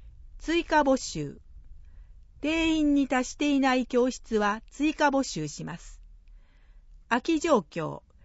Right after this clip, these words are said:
四月二十七日月曜公開。受付。四月二十八日火曜、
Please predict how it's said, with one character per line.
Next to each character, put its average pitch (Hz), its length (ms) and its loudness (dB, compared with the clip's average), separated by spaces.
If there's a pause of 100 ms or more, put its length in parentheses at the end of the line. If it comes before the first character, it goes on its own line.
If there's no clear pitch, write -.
(260)
四 262 200 -4
月 320 280 2
二 302 180 2
十 220 240 2
七 - 260 -6
日 202 500 -2
月 214 340 -2
曜 240 260 2
公 170 300 -4
開。 156 340 -10 (920)
受 262 260 0
付。 - 420 -4 (440)
四 - 200 -2
月 330 260 2
二 311 160 0
十 226 240 0
八 170 280 -6
日 202 280 -2
火 196 220 -2
曜、 196 340 -2